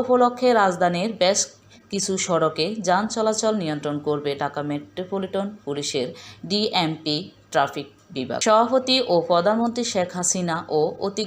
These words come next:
গুরুত্বপূর্ণ ব্যক্তিদের চলাচল উপলক্ষে আশপাশের এলাকায় কয়েকটি সড়ক বন্ধ ও ডাইভারশন থাকবে। বন্ধ বা সীমিত যানবাহন চলবে যেসব রাস্তায়। ডাইভারশন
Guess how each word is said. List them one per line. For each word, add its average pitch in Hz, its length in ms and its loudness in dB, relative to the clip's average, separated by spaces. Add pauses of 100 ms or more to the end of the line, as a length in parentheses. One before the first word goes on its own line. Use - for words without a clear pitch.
গুরুত্বপূর্ণ 226 540 -2 (120)
ব্যক্তিদের 226 400 0 (100)
চলাচল 160 380 2 (120)
উপলক্ষে 160 520 0 (560)
আশপাশের 240 480 2 (140)
এলাকায় 151 420 2
কয়েকটি 190 320 0 (100)
সড়ক 208 280 2 (120)
বন্ধ 165 200 0 (340)
ও - 20 4 (260)
ডাইভারশন 190 920 2 (300)
থাকবে। 127 360 -2 (240)
বন্ধ 220 240 6 (360)
বা 180 120 6 (180)
সীমিত 240 380 2 (260)
যানবাহন 165 420 -2 (120)
চলবে 165 320 2 (400)
যেসব 160 300 0 (140)
রাস্তায়। 127 400 0 (420)
ডাইভারশন 220 680 4